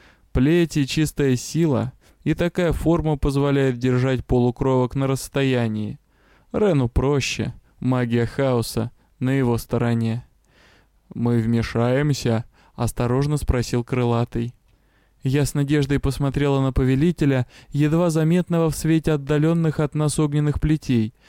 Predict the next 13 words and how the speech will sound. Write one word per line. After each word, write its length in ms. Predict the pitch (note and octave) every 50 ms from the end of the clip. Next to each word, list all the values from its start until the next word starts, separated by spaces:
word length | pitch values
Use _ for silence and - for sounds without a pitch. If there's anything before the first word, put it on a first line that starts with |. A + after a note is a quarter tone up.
| - - - -
но 120 | B2+ B2
даже 300 | A#2 B2 C3+ C#3 C3+ C#3
увидев 380 | C#3 C3+ C#3+ D3+ C#3 C#3 B2+ -
мой 180 | C#3+ C3+ C3+ -
полный 340 | - C#3+ D3 C#3+ C#3+ C3+
надежды 440 | C3+ C3+ C3+ B2+ C3+ C3+ B2 A#2+ B2+
взгляд, 520 | A#2 A#2 A#2 B2+ C3 D#3 E3+ E3+ - - - - - - _
властитель 560 | - C3 C#3 D3+ D#3 - G#3+ G3+ - F#3 D#3 C#3+
хаоса 500 | - - F#3 G3 F#3 F3 D#3 - E3+ D#3+
лишь 220 | D#3 E3+ D#3+ -
отрицательно 760 | E3 D3+ - C#3+ C#3+ C3+ - D#3 D#3+ D#3+ - E3 E3 D#3+ D3+
покачал 460 | - D3+ - - C#3 - - C#3 C3
головой, 580 | B2+ C#3 C#3+ C#3+ D3 C#3 C3 B2 A#2+ A#2 A2+